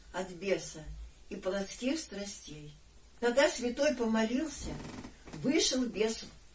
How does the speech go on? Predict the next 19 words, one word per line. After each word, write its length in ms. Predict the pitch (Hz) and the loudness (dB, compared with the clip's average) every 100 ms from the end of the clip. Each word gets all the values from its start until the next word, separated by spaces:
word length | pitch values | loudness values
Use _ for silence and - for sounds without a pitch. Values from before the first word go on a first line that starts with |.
| - | -10
вопия: 560 | 170 202 202 190 165 151 151 - - - - - - - - | -4 -4 -4 -4 -4 -4 -10 -16 -20 -20 -20 -20 -20 -20 -16
«Я — 420 | 185 202 302 320 330 - - - - - 175 | 0 8 8 8 2 -8 -20 -20 -20 -18 -2
дух 340 | 160 339 - | 4 4 4
любодеяния», 1200 | 269 262 285 294 294 320 302 226 175 151 147 139 - - - - - - - - - - | 2 8 8 8 2 6 6 4 0 -8 -12 -14 -16 -14 -14 -16 -20 -20 -20 -20 -8 2
и 120 | 254 | 6
наполнил 640 | 220 214 202 190 180 165 | 6 4 2 2 2 -4
все 200 | 160 175 | -2 -4
место 400 | 175 170 160 156 | -4 -4 -4 -6
смрадом, 720 | 160 - 175 175 156 143 143 - - - - - - | -8 -6 -4 -2 -2 -6 -10 -12 -18 -20 -20 -18 -2
как 260 | 202 196 | 0 0
бы 160 | 170 202 | 0 0
от 160 | 202 - | 0 -2
сожигаемой 840 | 202 190 196 214 202 190 190 190 | -6 -4 -2 0 0 0 0 -2
серы. 560 | - 214 214 143 143 - - - - - - - - - - - - | -2 0 0 0 -4 -12 -16 -20 -20 -20 -20 -20 -20 -20 -20 -20 -14
С 120 | - | -10
тех 240 | 190 196 - | -4 -6 -2
пор 260 | 208 202 | 0 0
Емелиан 760 | 165 180 165 160 165 208 302 269 | 0 -4 -4 -2 0 2 2 2
освободился 920 | 254 220 214 214 208 208 196 - | 0 -2 -2 -2 -2 -6 -6 -10